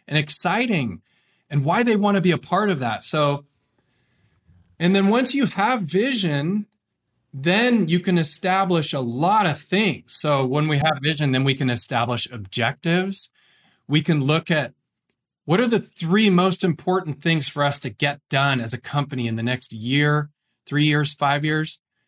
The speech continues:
And then you can cascade that down, of course, to the leadership team and their individual goals, and then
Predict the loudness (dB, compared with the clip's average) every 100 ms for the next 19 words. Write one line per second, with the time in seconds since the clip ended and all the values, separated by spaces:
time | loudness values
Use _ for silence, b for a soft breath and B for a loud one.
0 | _ _ -10 0 2 4 2 0 -2 -4
1 | -6 -2 0 0 0 -2 0 -2 -2 -2
2 | 0 2 -2 -4 -4 -2 2 0 0 0
3 | 0 0 -4 _ _ _ _ _ 0 2
4 | 4 4 2 0 0 0 2 0 0 2
5 | 2 2 2 2 2 0 0 0 0 0
6 | 0 -2 -2 -4 -2 0 -2